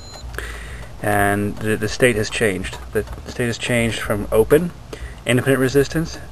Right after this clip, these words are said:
to closed with no resistance. That means that our pressure switch is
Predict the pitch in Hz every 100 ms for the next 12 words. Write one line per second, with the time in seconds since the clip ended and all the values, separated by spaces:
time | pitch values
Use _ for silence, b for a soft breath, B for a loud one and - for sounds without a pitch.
0 | - 110 104 - 117 113 110 - - -
1 | - B B B B B - 107 104 117
2 | 120 101 107 - 110 104 - - - -
3 | - - - - - - - - - 123
4 | 113 110 104 107 - 107 104 104 101 104
5 | - - B B B - 104 -